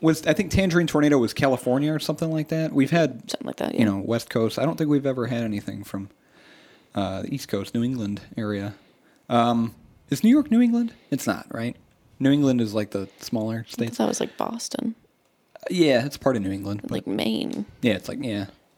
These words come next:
Speaker 1: Yeah. Whatever. It started in nineteen eighty-eight by Steve Hindy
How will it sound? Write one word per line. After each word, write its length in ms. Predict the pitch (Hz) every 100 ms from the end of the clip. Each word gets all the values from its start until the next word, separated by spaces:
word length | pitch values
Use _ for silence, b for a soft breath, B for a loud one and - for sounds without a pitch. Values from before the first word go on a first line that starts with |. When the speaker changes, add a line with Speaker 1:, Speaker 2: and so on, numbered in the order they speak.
| _ _ _ _
Speaker 1:
Yeah. 140 | 131 113 B B 175
Whatever. 340 | 254 165 147 B
It 180 | 214 208
started 540 | - 220 220 208 196 202
in 300 | 165 165 160 147
nineteen 480 | 143 180 170 160
eighty-eight 560 | 147 131 107 101 - -
by 240 | 107 101
Steve 640 | 101 - - 175 175 175 175 - _
Hindy 520 | 208 180 139 156